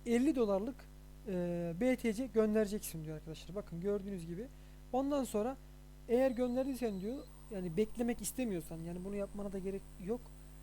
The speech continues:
Dosyayı seç deyip görüntü yüklüyorsunuz ve şimdi ödediğinizde arkadaşlar sistem otomatikmen hesabınıza geçmiş oluyor. Ondan sonra yapmanız gereken tek şey kazanmayı beklemek. Şimdi bakın arkadaşlar,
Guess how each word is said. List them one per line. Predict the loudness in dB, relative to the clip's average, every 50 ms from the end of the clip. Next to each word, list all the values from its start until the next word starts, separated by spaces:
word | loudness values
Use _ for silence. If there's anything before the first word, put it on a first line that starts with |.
| -16 -16 -16 -4 0
Dosyayı | 2 2 2 2 0 0 0 0
seç | 0 -2 -2 -4 -4 -4
deyip | -6 -6 -4 -2
görüntü | -2 -2 -2 -2 -4 -4 -4
yüklüyorsunuz | -4 -4 -4 -4 -4 -4 -6 -8 -8 -6
ve | -6 -6
şimdi | -6 -4 -4 -4 -2 -2 -2
ödediğinizde | -2 -2 -2 -2 -4 -4 -4 -4 -4 -4
arkadaşlar | -6 -6 -8 -8 -8 -8 -8 -8 -10 -10 -10 -12 -16 -18 -18 -16 -14
sistem | -8 -6 -6 -4 -2 -4 -4 -4 -6 -8
otomatikmen | -6 -4 -2 -2 -2 -4 -4 -4 -4 -4 -4 -4 -10 -16 -18 -18 -12 2 4
hesabınıza | 6 6 6 4 4 2 2 0 0 2 2
geçmiş | 2 2 -2 -4 -6 -8 -10 -10 -8
oluyor. | -8 -8 -8 -8 -10 -14 -18 -18 -18 -12 -2 2
Ondan | 2 2 4 2 2 0
sonra | 0 -2 -2 0
yapmanız | 0 -2 -2 -4 -4 -4 -2 -2 0
gereken | 0 -2 -2 -2 -4 -6 -8 -6 -6
tek | -6 -6 -6
şey | -4 -4 -4 -2
kazanmayı | 0 0 2 2 2 2 0 0 -2 -2
beklemek. | -4 -6 -10 -12 -14 -14 -16 -16 -16 -16 -18 -18 -18 -18 -16 -16 -16 -16 -16 -16 -16 -16 -12
Şimdi | -6 -2 0 2 2 0 -2 -6 -8 -12 -16 -18 -18 -18 -18 -18 -18 -18 -18 -18 -18 -18 -18 -18 -16 -16 -16 -16 -16 -16 -18 -4 0
bakın | 0 0 2 0 -2
arkadaşlar, | -4 -4 -6 -10 -10 -10 -12 -12 -12